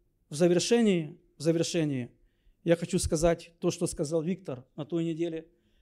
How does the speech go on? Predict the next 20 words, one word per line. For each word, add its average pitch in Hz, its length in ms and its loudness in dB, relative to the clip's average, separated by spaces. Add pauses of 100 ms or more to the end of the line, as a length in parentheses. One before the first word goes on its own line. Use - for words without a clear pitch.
(120)
что 175 440 0
бодрствуйте, 170 880 6
трезвитесь, 170 760 0 (360)
ибо 185 200 4
противник 214 560 -2
ваш 165 180 -2
дьявол 131 440 -6 (320)
ходит, 175 460 -2
как - 180 -8
рыкающий 151 440 -8
лев. 127 200 -10 (640)
И 175 80 0
Писание 254 420 8
говорит, 254 300 6
если 226 160 -6
тот, 247 180 0
кто 254 100 -2
думает, 233 280 2
что - 140 0
стоит, 262 560 -2